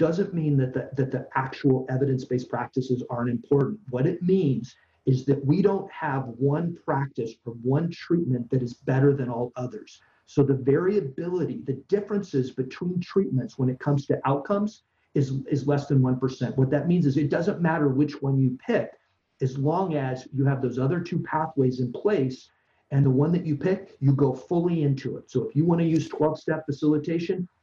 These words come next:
great. If you're a cognitive behavioral therapist, great. Whatever that is,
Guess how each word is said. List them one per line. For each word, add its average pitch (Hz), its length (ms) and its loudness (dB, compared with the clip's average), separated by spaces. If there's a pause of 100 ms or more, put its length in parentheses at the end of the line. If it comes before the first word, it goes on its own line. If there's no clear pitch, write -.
(440)
great. 127 380 0
If 131 180 -2
you're 151 160 6
a 143 60 -2
cognitive 151 520 -2
behavioral 175 640 2
therapist, 190 440 -2 (260)
great. 127 400 -8
Whatever 147 320 0
that 175 220 -2
is, 147 400 0